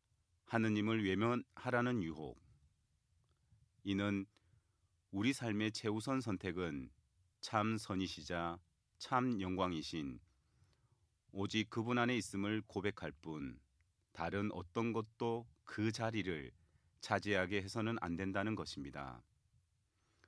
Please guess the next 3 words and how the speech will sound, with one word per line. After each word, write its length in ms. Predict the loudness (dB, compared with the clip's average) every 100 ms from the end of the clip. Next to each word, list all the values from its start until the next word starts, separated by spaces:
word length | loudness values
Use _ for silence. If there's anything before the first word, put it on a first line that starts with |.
| _ _ _ _ _ _ _ _
예수님께서 800 | 0 2 2 4 2 2 2 0
세상이 440 | 0 -2 0 4 4
아닌 440 | 4 0 -2